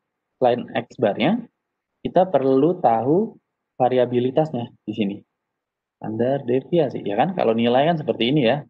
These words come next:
X plus minus standar deviasi. Nah, perlu tahu sebaran datanya. Gitu, sebaran datanya. Kalau misalnya standar deviasinya tinggi banget, berarti, eh, bisa jadi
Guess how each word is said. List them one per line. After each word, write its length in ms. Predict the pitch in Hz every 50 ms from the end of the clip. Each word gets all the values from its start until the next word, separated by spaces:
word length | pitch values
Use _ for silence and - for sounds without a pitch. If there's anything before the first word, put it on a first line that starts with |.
| _ _ - _ _ _ _ _ _ _ _ _ _ _ -
X 280 | 113 120 127 - - -
plus 200 | - 107 - 117
minus 320 | 113 110 120 127 135 -
standar 280 | - 113 104 101 104 104
deviasi. 520 | 104 101 107 107 101 104 - 101 90 -
Nah, 160 | 110 113 110 -
perlu 240 | 113 117 127 151 -
tahu 120 | 131 135
sebaran 440 | 135 135 127 117 113 110 117 113 113
datanya. 440 | 113 104 107 101 98 101 101 107 - _ _ _ _ _ _ _ _ _ _ -
Gitu, 160 | - - - -
sebaran 320 | - 98 98 98 101 104
datanya. 480 | 104 104 107 107 104 104 92 87 - -
Kalau 240 | 104 113 147 156
misalnya 560 | 156 156 151 139 135 135 131 127 127 127 123 127 - - - - _ _
standar 320 | - 139 139 143 160 185
deviasinya 560 | 190 185 165 160 156 151 143 131 139 135 131 127
tinggi 240 | 135 135 135 131
banget, 400 | 135 139 170 165 123 113 131 - - - _ _ _ _ _ _ _ _ _ _ -
berarti, 640 | 113 110 98 110 107 113 110 - 156 175 180 190 185 185 - _ _ _ _ _ _ _ _ _
eh, 480 | - 113 110 107 104 101 104 101 101 104 104
bisa 240 | 113 113 127 117 113
jadi 400 | 117 113 104 101 131 160 185 214